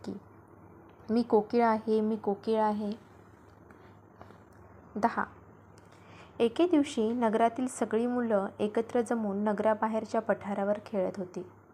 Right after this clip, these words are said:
राजसभेचा खेळ खेळण्याची कल्पना कुणीतरी काढली होती. खरंच मुलं म्हणजे प्रतिसृष्टी निर्माण करणारे ऋषीच नसतात का? त्या दिवशी सगळ्यांनी राजसभेचा थाट उभा केला होता.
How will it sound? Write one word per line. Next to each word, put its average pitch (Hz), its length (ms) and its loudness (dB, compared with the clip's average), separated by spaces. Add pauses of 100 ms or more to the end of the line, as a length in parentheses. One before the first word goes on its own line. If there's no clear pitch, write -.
(420)
राजसभेचा 214 800 2
खेळ 208 280 0
खेळण्याची 202 500 -4
कल्पना 214 600 -4
कुणीतरी 240 480 0
काढली 202 380 0
होती. 196 300 -4 (800)
खरंच 277 360 4
मुलं 226 260 4
म्हणजे 226 480 0 (320)
प्रतिसृष्टी 254 680 0
निर्माण 220 440 0
करणारे 214 640 -2
ऋषीच 240 380 -4
नसतात 254 340 -2 (140)
का? 226 140 -2 (880)
त्या 208 140 4
दिवशी 196 560 -4 (320)
सगळ्यांनी 277 580 4
राजसभेचा 220 760 2 (140)
थाट 202 300 -2 (500)
उभा 233 180 2
केला 214 320 2
होता. 208 360 -2